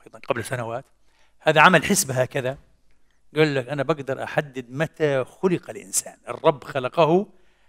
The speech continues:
تقريبًا في أربعة وعشرين أكتوبر، آه، أربعة آلاف وأربعة قبل الميلاد، الساعة العاشرة تقريبًا صباحًا." <laughs> ما شاء الله، حسابات دقيقة جدًا. يعني لو نزل جبريل ما بنزلش بهذا التفصيل الدقيق.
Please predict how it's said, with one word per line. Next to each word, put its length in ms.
تقريبًا 520
في 140
أربعة 240
وعشرين 360
أكتوبر، 800
آه، 300
أربعة 360
آلاف 540
وأربعة 500
قبل 280
الميلاد، 440
الساعة 520
العاشرة 480
تقريبًا 340
صباحًا." 400
<laughs> 720
ما 60
شاء 200
الله، 140
حسابات 280
دقيقة 360
جدًا. 440
يعني 160
لو 120
نزل 180
جبريل 460
ما 60
بنزلش 320
بهذا 240
التفصيل 400
الدقيق. 640